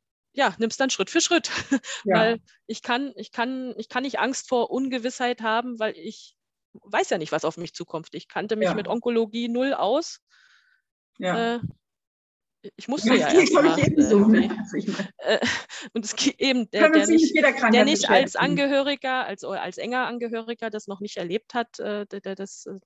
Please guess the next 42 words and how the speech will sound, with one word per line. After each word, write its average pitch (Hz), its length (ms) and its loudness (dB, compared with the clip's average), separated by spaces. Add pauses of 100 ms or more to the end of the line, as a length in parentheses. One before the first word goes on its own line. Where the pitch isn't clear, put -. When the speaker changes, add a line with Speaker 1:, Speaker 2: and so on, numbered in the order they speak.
Speaker 1:
das - 140 -20
ist 196 140 -14
ja 196 100 -6
ein 190 60 -8
großes, 220 340 -6
weites 202 320 -4
Feld, 262 380 -4
äh, 180 260 -8 (520)
in 196 80 -8
das 180 140 0
Speaker 2:
Ja. 175 40 -4
Speaker 1:
du 190 80 -4
da 175 140 0
plötzlich - 420 -4
reinfällst. 165 360 -6
Und 185 100 -4
dann 214 100 0
noch 226 160 -2
Palliativpatientin, 262 1400 -4
äh, - 60 -16 (260)
auch 208 180 0
zu - 160 -10
lernen, 196 220 -2
dass 190 160 -4
Palliativ 208 600 -4
nicht 196 180 -10
gleich, 196 380 -4
äh, 180 280 -8 (420)
todkrank 208 480 -4
heißt, 254 240 -2
sondern, 214 580 -6
äh, 190 200 -8
zum - 200 -10
einen 175 200 -6
erstmal 190 520 -6 (120)
chronisch. 240 580 -4
<laughs> - 260 -8 (320)
Speaker 2:
Ja. 185 200 0
Speaker 1:
Also 196 220 -8
das 202 260 -6
ist, - 240 -8
ähm, 190 420 -8